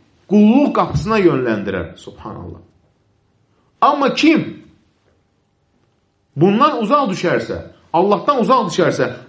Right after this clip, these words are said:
ümiddən uzaq düşərsə, o qəlb, deyir, Allaha qulluqdan uzaqlaşacaq. Allaha qulluqdan uzaqlaşan qəlb ancaq başqalarının qulu olmalıdır, subhanallah. Bu dünyada Allah Teala nə edir? Onu da cəzalandırır. Ona görə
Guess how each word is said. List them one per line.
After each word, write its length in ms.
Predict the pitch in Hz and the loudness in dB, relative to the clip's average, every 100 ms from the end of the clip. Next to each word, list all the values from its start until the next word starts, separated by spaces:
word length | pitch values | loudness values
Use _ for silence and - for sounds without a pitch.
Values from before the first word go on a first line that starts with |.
| 170 | 0
ümiddən 520 | 196 214 233 269 233 | 2 2 2 0 0
uzaq 280 | 202 240 180 | 2 2 0
düşərsə, 420 | 170 233 - 247 269 - - _ _ _ 190 | 0 2 4 2 2 -4 -18 _ _ _ 0
o 100 | 247 - | 0 0
qəlb, 300 | 208 196 156 | -2 -2 -2
deyir, 160 | 208 156 | -2 -2
Allaha 480 | 180 175 175 190 175 | -2 -2 -2 -4 -4
qulluqdan 560 | 170 151 147 143 190 156 | -2 -2 -4 -4 -6 -6
uzaqlaşacaq. 640 | 127 110 101 - 85 85 - _ _ 175 | -8 -8 -10 -14 -16 -16 -20 _ _ -4
Allaha 440 | 202 214 262 269 | -2 0 -2 -2
qulluqdan 400 | 202 170 165 185 | -4 -4 -4 -4
uzaqlaşan 600 | 165 175 175 170 202 170 170 | -2 -2 -2 -4 -4 -6 -4
qəlb 260 | 226 233 - - - | -4 -4 -10 -18 -8
ancaq 380 | 214 196 160 131 | -6 -4 -6 -8
başqalarının 580 | 131 - 135 135 151 143 | -10 -8 -6 -6 -6 -6
qulu 180 | 120 | -4
olmalıdır, 480 | 113 101 85 80 82 - | -4 -4 -10 -14 -18 -20
subhanallah. 480 | _ 92 87 87 _ _ _ _ _ _ _ _ _ _ _ _ _ _ | _ -20 -20 -20 _ _ _ _ _ _ _ _ _ _ _ _ _ _
Bu 80 | 120 | -8
dünyada 380 | 117 110 113 147 | -4 -4 -4 -4
Allah 220 | 120 117 | -4 -6
Teala 160 | 131 131 | -6 -8
nə 80 | 120 | -6
edir? 280 | 117 170 | -6 -6
Onu 220 | 123 127 117 | -8 -10 -8
da 100 | 95 | -8
cəzalandırır. 640 | 98 90 87 85 80 - - _ _ _ _ _ | -8 -8 -10 -10 -12 -18 -20 _ _ _ _ _
Ona 160 | 131 196 | 0 2
görə 160 | 208 202 | 4 4